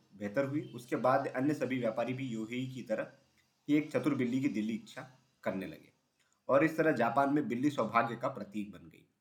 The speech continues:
लोगों ने योहेई की बिल्ली की तरह एक पंजा पकड़े हुए चीनी मिट्टी की बिल्लियां बनानी शुरू कर दी। नए ग्राहकों को लाने और पुराने ग्राहकों का स्वागत करने की उम्मीद में सभी व्यापारी उन चीनी मिट्टी की बिल्लियों को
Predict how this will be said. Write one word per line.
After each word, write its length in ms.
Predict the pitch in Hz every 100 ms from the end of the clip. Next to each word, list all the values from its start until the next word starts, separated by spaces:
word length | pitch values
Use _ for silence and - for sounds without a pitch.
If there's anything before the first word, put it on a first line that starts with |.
| _ _ -
लोगों 240 | 123 143
ने 100 | 151
योहेई 500 | 143 120 120 135 143
की 180 | 143 135
बिल्ली 300 | 107 113 135
की 160 | 131 139
तरह 340 | 117 120 127 120
एक 200 | 123 -
पंजा 280 | 107 131
पकड़े 380 | 139 - - 123
हुए 140 | 120 131
चीनी 300 | - 123 135
मिट्टी 300 | 123 - 120
की 100 | 110
बिल्लियां 340 | 101 101 147 - _ _ - _ _
बनानी 300 | 107 120 127
शुरू 220 | 139 104 101
कर 120 | 95
दी। 300 | - - _ _ _ _ _ _ _ _ _ _ _ _ _ _
नए 200 | 127 156
ग्राहकों 360 | 151 151 147 156
को 120 | 156
लाने 280 | 131 120 135
और 120 | 139
पुराने 300 | 127 123 135
ग्राहकों 320 | 123 117 127
का 60 | 127
स्वागत 340 | 123 107 120 -
करने 180 | 113
की 120 | 117 120
उम्मीद 340 | 98 110 127
में 80 | 131
सभी 280 | 131 113 131
व्यापारी 380 | 127 113 117 131
उन 140 | 123
चीनी 240 | 113 117 120
मिट्टी 280 | 113 117
की 100 | 117
बिल्लियों 320 | 104 101 107 113
को 320 | 147 151